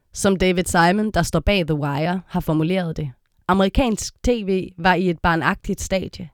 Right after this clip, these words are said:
indtil nogle kanaler begyndte at skille sig af med reklamerne som central indtægtskilde."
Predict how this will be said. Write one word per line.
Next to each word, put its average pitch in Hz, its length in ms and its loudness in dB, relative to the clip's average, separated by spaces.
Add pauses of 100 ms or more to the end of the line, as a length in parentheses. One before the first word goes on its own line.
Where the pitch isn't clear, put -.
indtil 233 300 0
nogle 175 180 2
kanaler 190 460 -2
begyndte 180 380 0
at 202 60 -2
skille 151 240 -2
sig 156 160 -4
af 190 200 0
med 165 120 -2
reklamerne 156 600 0
som 151 180 -4
central 156 720 -2
indtægtskilde." 151 720 -2